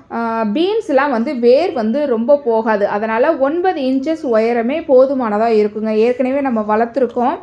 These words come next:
அதனால இந்த சைஸ்லயே நான் வந்து போட்டு விடுறேங்க. இதுல வந்து நம்ம முள்ளங்கிலாம் வளர்க்கறதுக்காக வச்சிருக்க பேகு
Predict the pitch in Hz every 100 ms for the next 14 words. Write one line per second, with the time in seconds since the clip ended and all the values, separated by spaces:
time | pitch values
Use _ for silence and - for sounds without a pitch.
0 | - - - 262 269 247 294 285 262 269
1 | 269 254 254 262 254 208 214 226 226 208
2 | 202 196 196 196 196 226 269 302 277 277
3 | 349 302 262 285 311 392 381 269 269 208
4 | 208 220 208 208 214 226 269 254 208 240
5 | 220 208 196 190 185 190 320